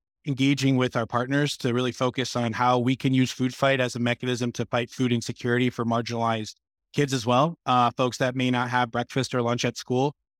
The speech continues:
Um, so that's something that we're, we're thinking about, but down the, in,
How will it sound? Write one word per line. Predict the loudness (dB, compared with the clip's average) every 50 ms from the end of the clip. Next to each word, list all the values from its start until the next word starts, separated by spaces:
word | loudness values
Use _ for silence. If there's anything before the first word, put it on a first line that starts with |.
| _ _ -2
Um, | 0 2 4 4 2 2
so | 0 0 0
that's | 0 0 0
something | 0 0 0 2
that | 2 2 2 2
we're, | 0 0 2 2 2 2 2 0
we're | 0 -2 -2 -2
thinking | -2 -2 -2 0 0 0
about, | 2 4 4 4 4 2 -2 _ _
but | -2 0 0 -2 _ _ -4
down | -2 0 0 2
the, | 0 -2 -2
in, | -2 -2 0 0